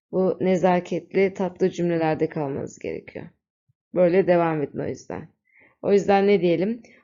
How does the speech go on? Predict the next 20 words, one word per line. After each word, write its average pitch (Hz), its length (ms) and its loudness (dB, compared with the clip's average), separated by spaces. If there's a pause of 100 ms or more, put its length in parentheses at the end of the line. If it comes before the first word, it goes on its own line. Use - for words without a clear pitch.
(120)
What 262 240 2
would 233 200 -2
you 220 200 4
like 220 120 2
to 208 180 0
do 180 260 4 (220)
this 185 280 -4
evening? 165 440 0 (180)
Bu 240 80 0
cümleyi 262 280 2
de 220 100 4
parçaya 214 440 0
bölersek. 202 640 2 (600)
This 226 260 -2
evening 226 380 4
arkadaşlar. 175 720 -2 (840)
Daha 185 200 0
kötü 190 160 -8
çizemezdim 170 640 -2
sanırım. 165 480 -6